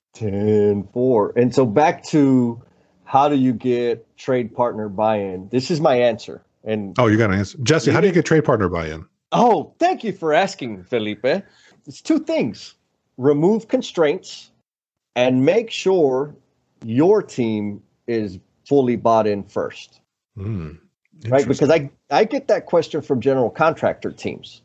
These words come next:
Speaker 1: How do we get buy-in? How do we get buy-in? Number one, first thing, and you, you'll have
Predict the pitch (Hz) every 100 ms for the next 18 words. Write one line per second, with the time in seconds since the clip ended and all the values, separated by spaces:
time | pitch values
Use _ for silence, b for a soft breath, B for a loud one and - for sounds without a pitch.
0 | _ 104 113 113 101 107 110 101 92 95
1 | 107 98 92 87 101 120 78 82 _ _
2 | _ _ - 113 165 208 208 208 127 101
3 | - 165 170 - 175 117 - 123 165 277
4 | 233 180 208 226